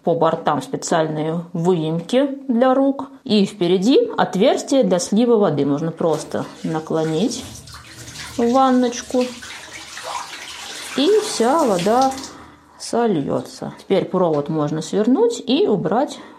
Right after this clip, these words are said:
прибор на место. Устройство потребляет семьдесят ватт в час, не очень много, поэтому переживать не стоит. И, в принципе, здесь всё достаточно защищено от брызг, поэтому не бойтесь того, что оно подключается в розетку.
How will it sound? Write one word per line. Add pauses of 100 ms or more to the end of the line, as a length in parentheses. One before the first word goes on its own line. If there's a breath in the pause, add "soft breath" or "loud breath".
(600 loud breath)
прибор
на
место.
Устройство
потребляет
семьдесят
ватт
в
час,
не
очень (100)
много, (720 loud breath)
поэтому
переживать (160)
не
стоит.
И,
в
принципе,
здесь
всё
достаточно
защищено
от
брызг,
поэтому
не
бойтесь
того,
что
оно
подключается
в
розетку.